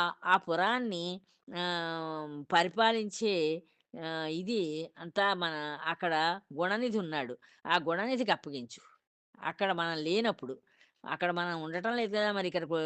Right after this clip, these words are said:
ఇక్కడికి వచ్చేసాం కదా ఈ కొత్త రాజధాని దగ్గరికి. అంచేత మనం అక్కడ లేనప్పుడు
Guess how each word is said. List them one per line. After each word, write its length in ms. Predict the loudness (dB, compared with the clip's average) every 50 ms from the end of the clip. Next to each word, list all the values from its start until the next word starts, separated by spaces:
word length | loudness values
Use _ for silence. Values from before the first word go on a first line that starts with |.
| -2
ఇక్కడికి 260 | -2 0 0 0 0 0
వచ్చేసాం 400 | -2 -2 -2 0 0 0 0 0
కదా 160 | 0 2 2
ఈ 80 | 2 2
కొత్త 200 | 0 -2 -2 2
రాజధాని 460 | 2 2 2 2 2 2 2 2 2
దగ్గరికి. 380 | -2 -2 -2 -4 -6 -6 -10 -12 -12 -14 -20 -20 -20 _ -12
అంచేత 360 | -12 -8 -4 -2 -2 -2 -2
మనం 220 | -2 -2 -2 0 0
అక్కడ 220 | -2 -2 -2 -4 -2
లేనప్పుడు 580 | -2 -2 -4 -2 -4 -6 -4 -6 -4 0 2